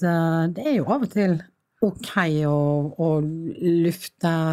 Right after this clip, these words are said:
vingene og flytte på seg. Vi flytter jo stadig oftere, og flere, mange gjør jo det mange ganger gjennom livet. Eh, og vi vet jo det at mange vil nettopp selge store boliger og gå over i leilighet.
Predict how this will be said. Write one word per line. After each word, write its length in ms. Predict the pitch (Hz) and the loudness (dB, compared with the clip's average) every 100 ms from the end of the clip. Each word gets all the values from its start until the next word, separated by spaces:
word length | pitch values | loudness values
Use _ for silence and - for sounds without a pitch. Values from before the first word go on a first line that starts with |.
| 151 160 | -2 -4
vingene 640 | 220 196 175 180 170 160 156 | -10 -6 0 2 2 2 2
og 300 | 160 165 160 | 2 0 -2
flytte 280 | - 160 - | -4 -4 -4
på 120 | 160 | -4
seg. 160 | 165 202 | -2 0
Vi 80 | 196 | -2
flytter 480 | - 180 - 220 175 | -4 -6 -4 -2 0
jo 80 | |
stadig 360 | 139 - 147 165 | -2 -4 -2 0
oftere, 420 | 147 - 170 160 254 | -2 -2 -2 -2 -4
og 140 | 202 147 | -6 -8
flere, 220 | 185 170 - _ _ - | -6 -6 -8 _ _ -2
mange 200 | 185 185 | 2 4
gjør 200 | 190 220 | 2 2
jo 80 | 175 | 0
det 60 | |
mange 220 | 160 160 185 | 0 0 0
ganger 240 | 165 160 | 0 0
gjennom 240 | 151 151 151 | 0 0 2
livet. 460 | 147 151 254 - - _ _ _ _ - | 0 0 -4 -6 -20 _ _ _ _ -4
Eh, 100 | 208 | 0
og 140 | 214 | 2
vi 140 | 226 190 | 2 2
vet 240 | 285 294 | 0 0
jo 80 | 220 | 0
det 80 | 208 | 0
at 80 | 185 | 2
mange 240 | 175 190 | 2 2
vil 240 | 180 160 135 | 2 2 0
nettopp 440 | 147 180 180 147 - - | 0 -2 -2 -12 -14 -14
selge 680 | - - 165 151 180 165 139 | -8 -2 0 2 2 2 0
store 400 | - - 147 170 | -2 -2 0 2
boliger 640 | 147 143 147 160 147 135 | 2 2 2 2 0 -2
og 340 | - 151 139 139 | -2 0 0 -2
gå 180 | 156 156 | -2 0
over 180 | 151 147 | 0 0
i 80 | 147 | 0
leilighet. 400 | 151 175 233 | 2 2 0